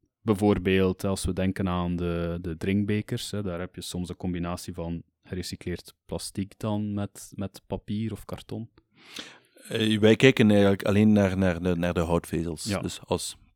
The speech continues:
Speaker 2: Program for Forest Certification. Ehm, dus daar, wij kijken duidelijk alleen naar, naar, naar de houtvezels. Ehm,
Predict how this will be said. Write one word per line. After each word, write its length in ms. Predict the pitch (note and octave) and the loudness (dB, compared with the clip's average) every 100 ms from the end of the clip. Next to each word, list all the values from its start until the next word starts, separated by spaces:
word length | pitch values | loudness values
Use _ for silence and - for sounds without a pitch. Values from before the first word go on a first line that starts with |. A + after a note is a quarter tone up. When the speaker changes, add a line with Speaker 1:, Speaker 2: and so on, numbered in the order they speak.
| _ _ - - | _ _ -10 -8
Speaker 2:
Program 420 | - G#2+ G2 F#2+ | 0 2 4 0
for 160 | - F#2 | -2 -6
Forest 480 | - G2+ F#2+ F#2+ | -2 0 0 -2
Certification. 880 | - - - - - G2 G#2+ A#2+ A#2+ - - - - - | -8 -12 -14 -14 -4 -4 -2 -4 -6 -8 -20 -20 -20 -16
Ehm, 640 | - F#2 F2+ F2 E2+ F2 E2+ - | -4 -2 0 0 0 -2 -4 -6
dus 300 | F2+ F#2+ - | -4 -4 -4
daar, 320 | - G2 F2+ F#2+ | -2 -2 -2 -4
wij 180 | - G2 | -2 -2
kijken 300 | F#2+ G2+ F#2+ | 0 0 0
duidelijk 300 | F2+ F2+ F2+ | 2 2 0
alleen 180 | F2 F2+ | 0 0
naar, 220 | F2+ E2+ | -2 -2
naar, 220 | F2+ E2+ | -4 -4
naar 180 | F2 E2+ | -6 -6
de 60 | F2 | -4
houtvezels. 760 | E2+ F2 - E2 E2 E2 - - - - - - _ | -4 -4 -4 -10 -8 -10 -12 -16 -20 -20 -20 -20 _
Ehm, 680 | - G2+ F#2 F2+ F2 F2 F2 | -8 -2 0 0 0 0 0